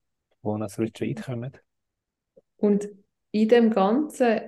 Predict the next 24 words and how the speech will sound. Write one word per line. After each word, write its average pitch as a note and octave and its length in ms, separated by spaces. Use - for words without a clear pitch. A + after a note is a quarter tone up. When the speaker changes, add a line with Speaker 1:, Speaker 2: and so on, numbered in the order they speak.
Speaker 2:
wenn G3+ 400
es G3 280
Bilder A3+ 360
kommen A3 320
in, - 160
in, G#3 560
in G3+ 200
den A3 100
Köpfen, - 440
in A3 220
dem C4+ 200
Ganzen A#3+ 500
innen A#3 280
bist - 500
du C#4 460
als - 340
teilnehmender A3 800
Mensch, F3+ 800
wo G3 120
der F3+ 200
Weg F3 420
bestimmt. D3+ 560
Du A3+ 180
setzt A3+ 360